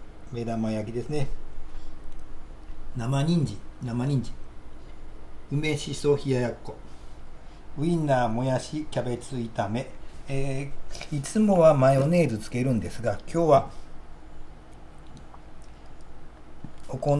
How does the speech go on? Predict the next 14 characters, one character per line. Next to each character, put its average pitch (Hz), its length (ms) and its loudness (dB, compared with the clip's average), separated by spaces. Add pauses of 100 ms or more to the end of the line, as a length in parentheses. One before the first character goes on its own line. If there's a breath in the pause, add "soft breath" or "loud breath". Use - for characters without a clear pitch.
み 147 120 2
焼 147 260 2
き - 20 -8
ソ 214 140 2
ー - 40 0
ス - 60 -6
を 113 60 -4
つ - 120 -10
け - 80 -8
ま 101 120 -8
し - 100 -10
た。 - 80 -12 (1500)
は - 140 2
い。 190 100 -2